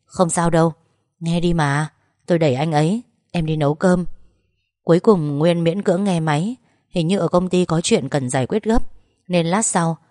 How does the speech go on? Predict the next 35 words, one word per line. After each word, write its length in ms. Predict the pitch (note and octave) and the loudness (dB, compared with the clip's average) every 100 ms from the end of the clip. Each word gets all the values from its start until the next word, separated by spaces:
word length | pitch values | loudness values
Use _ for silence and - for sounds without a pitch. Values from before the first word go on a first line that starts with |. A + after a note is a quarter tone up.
| _ | _
anh 160 | G3 | -4
ấy 180 | F3 D#3+ | 0 0
theo 200 | F#3+ G3+ | 0 -2
tôi 180 | F#3 F3 | 0 0
vào 200 | D#3 C3 | 0 0
bếp, 220 | C#3 G#3 - - - | 0 0 -2 -14 -6
ngập 200 | D#3+ C#3+ | -4 -2
ngừng 260 | D3+ C#3 | -2 -2
nhìn 240 | C3 C3+ B2 | -2 -4 0
tôi. 280 | D3+ D#3+ D#3 _ _ _ _ | 2 2 -2 _ _ _ _
"Trần 240 | - E3 D3 | -4 -2 0
Ý." 280 | C#3+ G3 B3 _ _ _ _ | 0 0 -6 _ _ _ _
Tôi 260 | - E3+ D#3+ | 2 4 4
đeo 180 | E3+ E3 | 2 0
tạp 200 | D3+ C3+ | -2 -2
dề 240 | D3+ C3 | -2 0
trả 180 | B2+ C3+ | -2 -2
lời 180 | C3+ C3 | -2 -2
qua 180 | E3+ | -2
loa. 320 | E3+ E3+ D#3+ D#3+ _ _ _ | 0 -2 -2 -8 _ _ _
"Vâng, 300 | D3+ E3+ F3+ E3+ - _ _ - | -4 -2 -2 -6 -12 _ _ -8
anh 160 | F#3 | -4
phải 120 | D#3+ | -2
đến 220 | C3+ C#3 E3 | 0 -2 0
công 200 | G3+ F3+ | -2 0
ty 120 | F3+ | -2
một 180 | D3 C#3+ | -2 0
lúc, 180 | A3 - _ _ - | -2 -4 _ _ -6
em 160 | F#3+ | -2
ở 80 | E3 | -2
nhà 260 | C3+ C#3 C3 | -2 -2 0
đợi 160 | C#3+ | 0
anh 220 | A#2+ E3+ | -2 -4
nhé." 200 | E3 G3+ B3 - _ _ - | -2 -4 -6 -14 _ _ -12
"Vâng, 300 | E3+ F3 E3+ | -2 -2 -2